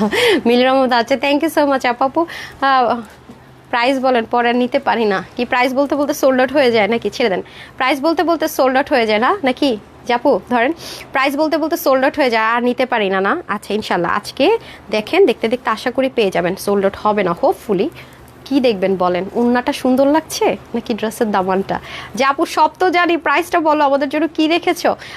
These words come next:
আজকে আমার সবচেয়ে হ্যাপি, এটা একটু টার্ন করতে হবে। এই যে আমার, আমার আজকে শুধু আপনারা শুধু প্রাইসটা খালি শুনেন, মানে আজকে আমার মজা লাগতেছে যে স্যাম্পল পিসেস এই for the first time মনে হয় সাইজ ওয়াইজ পেতে যাচ্ছেন, যেটা আসলে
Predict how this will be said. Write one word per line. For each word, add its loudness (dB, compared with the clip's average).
আজকে -2
আমার 2
সবচেয়ে -2
হ্যাপি, 0
এটা -2
একটু -4
টার্ন -2
করতে -4
হবে। -4
এই -2
যে -6
আমার, 2
আমার 2
আজকে -2
শুধু 0
আপনারা 2
শুধু 0
প্রাইসটা 0
খালি -2
শুনেন, -2
মানে -2
আজকে -2
আমার 4
মজা 2
লাগতেছে 0
যে -2
স্যাম্পল 0
পিসেস -2
এই 2
for 2
the -2
first 0
time 0
মনে 0
হয় 0
সাইজ 0
ওয়াইজ 0
পেতে -4
যাচ্ছেন, -6
যেটা 0
আসলে 0